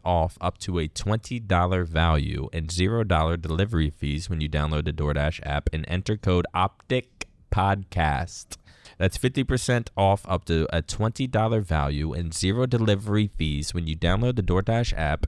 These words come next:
in any app store and enter code Optic Podcast. I actually gotta remember that myself.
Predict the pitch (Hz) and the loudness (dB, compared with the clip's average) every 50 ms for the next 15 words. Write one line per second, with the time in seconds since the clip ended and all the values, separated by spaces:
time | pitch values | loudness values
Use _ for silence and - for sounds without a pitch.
0 | - - 76 73 69 - 85 85 95 101 98 - - 78 78 78 - - - - | -6 -6 -8 -8 -8 -4 -4 -2 -2 -2 -2 -4 -4 -4 -4 -4 -2 -4 -6 -4
1 | - 73 69 69 71 73 73 76 73 - - 85 80 - 101 98 101 - - 78 | -4 -4 -2 -2 -4 -4 -4 -6 -6 -4 -4 -4 -4 -2 -4 -4 -4 -4 -4 -2
2 | 73 76 76 - - - 76 73 - - 82 - - - - 107 104 104 98 - | -2 -2 -4 -6 -6 -4 -4 -4 -2 -4 -6 -6 -6 -8 -6 -2 -2 -2 -4 -4
3 | - 113 - 69 69 82 - - - - - - 110 - - - - - 110 131 | -8 -8 -8 -8 -8 -10 -12 -16 -18 -18 -18 -18 -18 -18 -20 -18 -6 -4 -2 -2
4 | 139 - 117 110 98 95 90 82 76 76 78 76 71 71 71 65 52 69 71 71 | -2 -2 -2 0 2 2 4 2 2 0 -2 -2 -2 -2 -2 -2 -2 -4 -6 -4
5 | - 73 76 73 - - | -4 -4 -4 -4 -6 -8